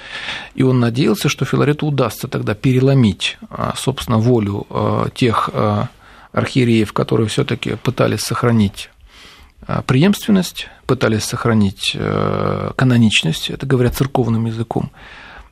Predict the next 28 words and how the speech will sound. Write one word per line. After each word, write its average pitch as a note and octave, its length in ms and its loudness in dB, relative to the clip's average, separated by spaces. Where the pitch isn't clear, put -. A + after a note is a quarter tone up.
И A#2+ 460 4
очень E3 380 2
нервно D3+ 460 4
отреагировал C3 540 2
на B2 380 4
собор B2 500 0
Харьковский C3+ 600 -2
девяносто B2 340 2
второго A#2+ 320 0
года, B2+ 460 0
когда A2 340 0
вместо, G#2 760 0
э, A#2 260 -4
собственно, - 340 -2
ушедшего A#2+ 380 0
в - 20 2
раскол A#2 280 -2
Филарета C#3+ 420 -2
был A#2+ 220 0
избран C#3 500 2
предстоятелем A2 580 -2
Украинской A2 420 0
Православной G#2+ 460 -2
Церкви C3+ 460 -2
Владимир A#2 340 0
Сабадан, A2+ 480 -2
ныне G2+ 220 2
покойный. - 500 -4